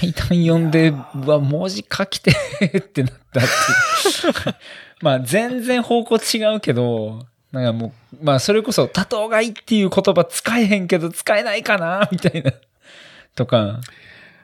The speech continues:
Speaker 2: はい。
Speaker 1: まあ、そういうのを思っ-、
Speaker 2: はい。
Speaker 1: 創作意欲が湧くなっていうのは思ったっていう話なんですけどね。
Speaker 2: いやー、なん、なんだろうね。色気のあるテキスト。
Speaker 1: そうですね。色気のあるテキスト書きたいですね。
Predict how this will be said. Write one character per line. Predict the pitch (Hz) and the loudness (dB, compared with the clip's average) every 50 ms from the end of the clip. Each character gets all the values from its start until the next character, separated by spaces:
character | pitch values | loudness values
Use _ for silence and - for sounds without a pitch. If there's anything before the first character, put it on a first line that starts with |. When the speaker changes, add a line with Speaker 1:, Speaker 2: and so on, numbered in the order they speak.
| _ | _
Speaker 2:
は | _ - 110 | _ -2 0
い。 | 131 | 0
Speaker 1:
ま | |
あ、 | 143 | 0
そ | 135 - - - - 202 202 214 | 0 -2 -8 -4 -2 -2 -2 0
う | 214 | 0
い | 208 208 | 0 -2
う | 208 208 | -2 -2
の | 185 156 127 117 120 | -2 -2 -2 -2 -2
を | |
思 | 127 123 117 113 | -4 -4 -6 -6
っ-、 | - | -8
Speaker 2:
は | |
い。 | - - | -10 -6
Speaker 1:
創 | - 165 160 151 | -2 0 0 2
作 | - 170 - - | 0 0 0 2
意 | 180 175 | 2 2
欲 | 160 139 - 117 | 2 0 -2 -4
が | 107 101 | -4 0
湧 | 110 123 123 120 | 0 0 0 0
く | - - | -2 -2
な | 123 123 123 120 123 120 | 0 2 2 2 2 0
っ | 123 123 _ | 0 -4 _
て | _ 101 | _ -4
い | 101 | -4
う | 98 | -4
の | 98 92 | -4 -4
は | 101 | -4
思 | 104 101 101 | -4 -4 -6
っ | 95 | -8
た | - _ 95 98 | -6 _ -6 -6
っ | - | -6
て | _ _ - | _ _ -4
い | 98 | -4
う | 95 | -2
話 | 95 98 92 - - | -2 -4 -4 -6 -6
な | - | -8
ん | 107 | -8
で | 101 | -10
す | - - | -12 -12
け | - | -10
ど | 98 | -10
ね。 | 104 117 123 - _ _ _ _ _ _ _ _ _ _ _ _ _ _ _ _ _ _ _ _ _ | -8 -10 -10 -12 _ _ _ _ _ _ _ _ _ _ _ _ _ _ _ _ _ _ _ _ _
Speaker 2:
い | 127 | -2
や | 123 120 117 117 117 113 113 110 110 110 110 110 107 107 107 107 110 113 - _ _ _ _ _ _ _ _ _ _ _ _ _ _ _ | 0 2 2 2 2 0 0 0 -2 -2 -4 -4 -6 -6 -8 -8 -10 -12 -14 _ _ _ _ _ _ _ _ _ _ _ _ _ _ _
ー、 | - | -2
な | 127 117 110 | -2 0 0
ん、 | 107 117 - _ _ _ _ | -2 -4 -8 _ _ _ _
な | 139 131 135 | 0 2 2
ん | 139 135 | 2 2
だ | 123 110 | 2 0
ろ | 101 104 | -2 -2
う | |
ね。 | 110 127 147 156 160 165 - _ | 0 0 2 2 0 -2 -2 _
色 | 151 131 139 131 | 2 4 4 2
気 | 127 - 139 | 4 2 2
の | 139 131 123 120 | 4 4 4 2
あ | 113 | 2
る | 110 107 | 0 -4
テ | - - - 113 | -6 -8 -10 -8
キ | - 120 113 | -4 -6 -6
ス | 107 - - | -6 -6 -14
ト。 | _ _ - 107 101 101 101 101 - | _ _ -8 -8 -6 -6 -8 -10 -12
Speaker 1:
そ | - - 120 101 | -4 -2 -2 -2
う | 120 | -2
で | |
す | - - | -6 -10
ね。 | - 85 | -8 -4
色 | 147 139 143 147 | 0 2 2 2
気 | - - | 2 2
の | 156 123 | 2 2
あ | 107 | 0
る | 107 | 0
テ | - 113 101 | -2 -4 -4
キ | - 101 | -4 -8
ス | - - | -8 -8
ト | - 98 - | -8 -8 -6
書 | - 101 | -8 -8
き | - - | -4 -2
た | - 87 | -2 -2
い | |
で | 80 - | -2 -2
す | - 98 | -4 -2
ね。 | 107 113 120 120 | -2 -2 -2 -4